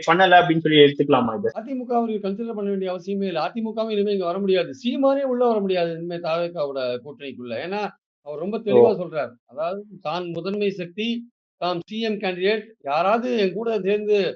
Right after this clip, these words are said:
Speaker 2: அதிகாரத்துல நான் பங்கு கொடுக்குறேன்னு சொன்னதுனால என் கூட சேர்ந்து யாராவது வந்தீங்கன்னா, கூட்டணிக்கு வந்தீங்கன்னா தலைமை நான் தான், தாவேகா தலைமையில் தான் கூட்டணி, தாவேகாவுக்கும் தி மு கவுக்கும் போட்டின்றது யாராவது அப்படி வந்தாங்க கீழே தான் நீங்க இருக்கணும், தாவேகா தலைமையில் தான் தி மு கவை ஃபைட்
Speaker 1: அ தி மு கவா
Speaker 2: ஃபைட்
Speaker 1: இருந்தாலும்.
Speaker 2: சொல்றாரு.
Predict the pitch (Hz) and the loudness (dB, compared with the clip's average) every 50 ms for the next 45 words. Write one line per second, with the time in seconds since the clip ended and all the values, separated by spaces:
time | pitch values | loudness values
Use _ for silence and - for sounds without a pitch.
0 | _ _ _ _ _ - - 185 214 220 214 208 202 196 190 185 175 156 170 190 | _ _ _ _ _ -8 -2 0 2 4 4 2 2 0 0 0 0 0 -2 -2
1 | 202 214 208 208 190 - 202 190 196 196 190 185 175 175 180 185 180 180 185 196 | -2 0 0 0 0 0 0 0 2 0 0 -2 -6 -8 -6 -8 -6 -6 -4 -4
2 | 190 180 170 170 175 196 196 196 196 196 196 190 185 170 170 180 175 170 160 170 | -4 -4 -4 -4 -4 -4 -4 -4 -4 -6 -4 -2 -2 -2 -2 -2 -4 -8 -12 -10
3 | 180 180 175 185 185 180 - 196 202 175 175 175 160 156 156 147 156 151 156 175 | -10 -10 -10 -8 -10 -10 -10 -14 -16 -12 -12 -10 -10 -10 -10 -12 -12 -12 -8 -6
4 | 208 233 240 240 - _ _ _ _ _ _ - 147 160 196 240 254 269 262 247 | -6 -6 -6 -8 -12 _ _ _ _ _ _ -4 -2 0 0 2 2 2 2 2
5 | 226 208 208 202 196 196 180 147 - _ _ - 135 160 185 208 214 208 202 202 | 2 2 2 2 0 0 0 -2 -6 _ _ -8 -8 -6 -2 -2 -2 0 2 2
6 | 196 196 196 202 196 208 220 233 240 233 233 254 247 233 - 208 202 190 180 165 | 0 2 2 -2 -2 0 0 0 0 0 0 0 0 0 0 0 0 0 -2 -4
7 | 139 - _ _ - 135 147 165 196 202 196 196 196 202 202 196 214 202 196 208 | -6 -10 _ _ -8 -6 -6 -4 -2 -4 -2 2 2 2 2 0 -2 -6 -4 -4
8 | 208 202 202 196 202 185 185 175 170 185 180 - 180 180 - 202 196 190 190 202 | -4 -4 -2 0 0 0 0 -2 -4 -12 -10 -10 -10 -10 -8 -10 -10 -10 -10 -16
9 | 240 - 294 240 _ _ _ _ _ _ - 131 143 151 185 214 226 208 196 185 | -18 -20 -20 -20 _ _ _ _ _ _ -6 -4 -2 0 2 2 2 2 2 0
10 | 170 170 180 190 226 220 - 220 220 220 - - - - 214 220 208 208 202 214 | 0 -2 -4 -4 -8 -8 -6 -6 -6 -6 -6 -12 -14 -10 -4 0 0 0 0 0
11 | 202 202 190 185 185 180 175 190 _ _ _ _ - 156 170 185 196 185 180 175 | 0 0 0 0 -2 -2 -4 -10 _ _ _ _ -6 -4 -2 -2 0 -2 -2 -4
12 | 175 180 175 170 170 170 165 170 185 185 175 170 185 175 175 170 175 170 165 156 | -4 -6 -4 -2 -2 -4 -4 -4 -6 -6 -6 -8 -8 -10 -10 -8 -6 -6 -6 -6
13 | 156 160 160 _ _ - 143 156 180 175 - 214 202 202 196 - - 190 190 190 | -6 -8 -10 _ _ 4 8 8 8 10 10 10 10 10 10 12 12 12 12 12
14 | 185 180 170 170 170 165 170 170 165 - 156 156 - 151 - | 12 12 10 8 8 8 8 6 4 -2 -10 -10 -10 -10 -14